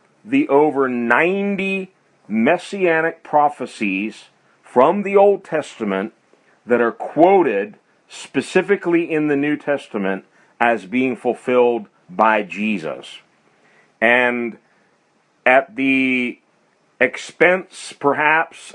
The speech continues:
of overkill, uh, I'm doing this deliberately because I want everyone to see how overwhelming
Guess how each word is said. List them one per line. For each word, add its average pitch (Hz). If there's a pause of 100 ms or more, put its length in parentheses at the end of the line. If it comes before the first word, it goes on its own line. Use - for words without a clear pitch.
of 117
overkill, 147 (560)
uh, 107
I'm 117
doing 156
this 143
deliberately 113
because 110
I 113
want 139 (160)
everyone 131
to 113
see 131
how 113
overwhelming 117